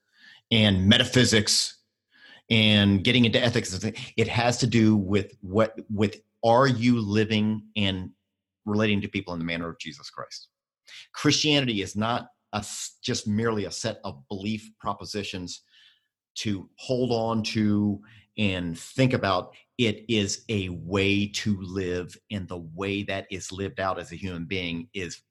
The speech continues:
next to other human beings. And so if my message is, if the one thing that I try to tell people is that, um, I'm flawed, you're flawed, you're loved, and I'm gonna act like that.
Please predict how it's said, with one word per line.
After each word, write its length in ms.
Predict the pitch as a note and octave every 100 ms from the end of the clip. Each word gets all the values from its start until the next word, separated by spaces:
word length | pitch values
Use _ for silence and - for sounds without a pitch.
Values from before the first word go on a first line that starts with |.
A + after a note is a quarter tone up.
| -
next 220 | F2 -
to 100 | -
other 120 | D#2+
human 240 | D#2+ D#2 D2+
beings. 320 | D#2 C2+ - _ _ _ - - _ _
And 160 | A2 F#2+
so 280 | - F#2+ -
if 120 | F#2 F#2+
my 200 | G2 B2+
message 540 | B2+ C3 G#2+ E2+ - -
is, 360 | G#2+ F2+ - - _ _
if 160 | G#2 -
the 80 | E2
one 360 | E2+ C3 D3
thing 180 | D#3+ D3
that 100 | A#2+
I 100 | A#2+ - - _
try 120 | - B2
to 80 |
tell 240 | G#2 A#2 A2
people 480 | - F2+ E2+ E2 - _ _ _ _ _ _ -
is 340 | G2 F2 -
that, 280 | F#2+ E2+ - _ _ _ _ F2+
um, 300 | E2+ D2+ C2+ _ _ _ _ _ _ _ _ _ _ _ _
I'm 160 | G2+ A#2+
flawed, 440 | C3 A#2+ A2 G2+
you're 120 | G2+ G2+
flawed, 440 | - F#2 E2+ E2 - _ _ _ _ _ _ _ _ _ _
you're 120 | F#2+ F2+
loved, 420 | E2+ B1+ - - _ _ _ _ _ _ -
and 80 | F#2+
I'm 60 |
gonna 200 | F2+ D#2 _
act 260 | G#2 G2+ F2
like 200 | D#2 -
that. 180 | -